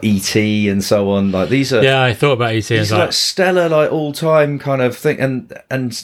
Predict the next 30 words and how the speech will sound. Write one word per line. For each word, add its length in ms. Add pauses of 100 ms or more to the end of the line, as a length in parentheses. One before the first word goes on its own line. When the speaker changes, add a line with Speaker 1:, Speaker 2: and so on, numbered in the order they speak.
Speaker 1:
they're 160
puppets, 440
and 80
they 60
still 640 (400)
kind 180
of, 100
like, 200
hold 340
up 240
bizarrely, 480
even 280
though 140
it 140
was 80
Speaker 2:
Yeah, 140
Speaker 1:
just 220
Speaker 2:
it's 100
strange, 360
isn't 160
it? 60
They 100
don't, 160
it 100
just 140
doesn't 320
date. 280
That 180
sort 220
of 160